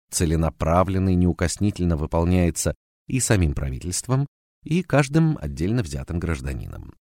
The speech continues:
На сегодняшний день восемьдесят девять процентов сингапурцев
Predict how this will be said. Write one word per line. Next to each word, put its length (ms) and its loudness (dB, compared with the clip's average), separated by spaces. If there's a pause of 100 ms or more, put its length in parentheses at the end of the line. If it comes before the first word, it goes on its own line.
(560)
На 120 4
сегодняшний 560 4
день 380 4
восемьдесят 880 0
девять 400 0
процентов 500 -6
сингапурцев 800 -4